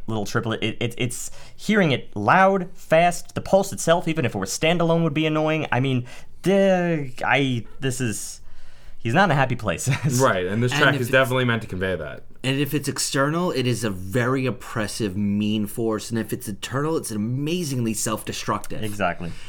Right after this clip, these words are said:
Speaker 3: And this combination that you can take it either way, both ways,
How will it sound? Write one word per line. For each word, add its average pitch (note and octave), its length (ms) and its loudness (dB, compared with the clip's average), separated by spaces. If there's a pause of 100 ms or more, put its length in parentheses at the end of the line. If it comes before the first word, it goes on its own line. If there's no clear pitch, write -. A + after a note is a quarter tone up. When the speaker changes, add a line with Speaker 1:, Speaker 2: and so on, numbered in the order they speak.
(200)
Speaker 3:
And A#2 300 -2
this D#3+ 220 2
combination D#3+ 760 -2
that C#3 140 -2
you A2+ 60 -6
can A#2+ 100 -6
take B2+ 180 -2
it B2+ 200 -4
either C3 360 0
way, B2+ 300 0
both B2+ 480 -2
ways, D#3 380 -2